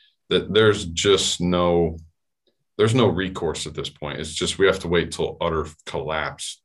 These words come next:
to build something new, is the case he makes. But it's also where I first heard the term, uh, mother, mother culture. You know, we're all familiar with the term mother nature, but when he brought up that, it's like, yeah, we're all born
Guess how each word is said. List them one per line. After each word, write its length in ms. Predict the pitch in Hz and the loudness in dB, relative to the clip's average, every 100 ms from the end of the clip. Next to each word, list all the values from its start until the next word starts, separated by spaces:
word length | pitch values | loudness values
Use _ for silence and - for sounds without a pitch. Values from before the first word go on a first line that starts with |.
| - | -14
to 80 | |
build 320 | 73 76 - - | -6 -2 -2 -2
something 460 | - 67 - 67 | -8 -8 -8 -6
new, 240 | 71 62 - _ _ - | -6 -8 -14 _ _ -16
is 100 | - | -8
the 80 | 73 | -8
case 360 | - 76 69 | -2 -2 -2
he 60 | 71 | -4
makes. 340 | 69 67 - - - - - | -4 -4 -6 -10 -16 -12 0
But 100 | 92 | 4
it's 120 | - | 6
also 260 | 117 - 110 | 4 6 6
where 140 | 95 | 8
I 60 | 85 | 4
first 340 | 80 98 92 | 2 2 2
heard 200 | - 87 | 2 0
the 60 | 80 | 0
term, 460 | 80 90 85 78 76 - _ _ _ _ _ _ - - | -2 0 2 0 -6 -16 _ _ _ _ _ _ -20 -10
uh, 220 | 85 78 | -4 -4
mother, 580 | 73 82 92 92 80 78 - _ _ _ _ | -2 2 4 4 2 -2 -12 _ _ _ _
mother 240 | 90 82 80 | -2 0 0
culture. 540 | 80 117 113 - - - | 2 2 0 -10 -14 -8
You 80 | |
know, 60 | 82 | -4
we're 160 | 82 101 | 0 2
all 80 | |
familiar 360 | - - 90 92 | 0 -2 -2 -2
with 100 | 80 | -4
the 60 | 76 | -8
term 320 | 76 87 78 | -8 -6 -4
mother 280 | 87 82 71 | -2 -4 -4
nature, 460 | 87 123 - 71 _ _ _ _ _ _ _ | -4 -4 -6 -16 _ _ _ _ _ _ _
but 100 | 80 | -8
when 120 | 80 87 | -6 -4
he 100 | 101 | 0
brought 260 | 92 90 | 2 2
up 40 | 85 | 2
that, 140 | 92 | -2
it's 100 | 82 | -2
like, 180 | 82 78 - - _ | -4 -4 -8 -20 _
yeah, 280 | 82 87 78 - | -6 -4 -6 -10
we're 160 | - 95 | -2 2
all 160 | 101 78 | 2 0
born 580 | 87 104 110 95 76 | -2 0 0 -2 -6